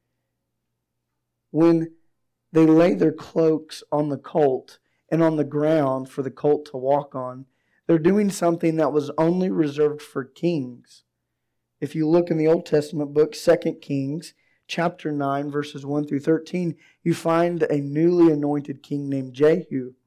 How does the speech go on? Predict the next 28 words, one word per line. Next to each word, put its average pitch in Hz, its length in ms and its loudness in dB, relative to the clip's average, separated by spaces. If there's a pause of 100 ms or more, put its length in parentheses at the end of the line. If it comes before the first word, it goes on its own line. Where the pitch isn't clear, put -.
(460)
who 170 140 4
Elisha 151 680 0 (320)
had 147 240 -2
anointed 151 720 2
out 143 180 2
of 143 140 -6
the 143 60 -4
commanders 147 540 -4
of 147 160 -2
the 139 100 -6
army. 139 500 -4 (580)
And 170 60 0
when 180 80 2
the 175 60 0
commanders 185 460 0
of 180 120 2
the 151 100 0
army 170 320 2
realized 151 600 4
he 160 100 4
had 147 140 2
been 151 240 0 (240)
anointed 170 640 2
king, 180 360 0
what 175 140 4
do 165 60 0
they 151 140 4
do? 160 400 4